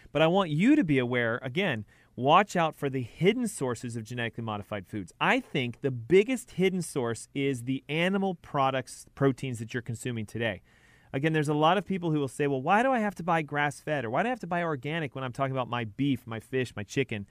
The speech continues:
turkey, eggs, et cetera?" It's because they're consuming those genetic modified foods.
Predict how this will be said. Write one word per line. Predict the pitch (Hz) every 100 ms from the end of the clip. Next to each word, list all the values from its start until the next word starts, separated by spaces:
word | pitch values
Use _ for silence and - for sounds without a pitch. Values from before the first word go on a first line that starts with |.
| _
turkey, | - 143 143 135 -
eggs, | 123 107
et | 104
cetera?" | 131 131 - 104 - - -
It's | 160
because | - 165 - 160 165
they're | 131 156 147
consuming | 160 151 - 160 165 160 147 123
those | 127 135 127 - _
genetic | - 127 117
modified | 123 117 - 104
foods. | - 131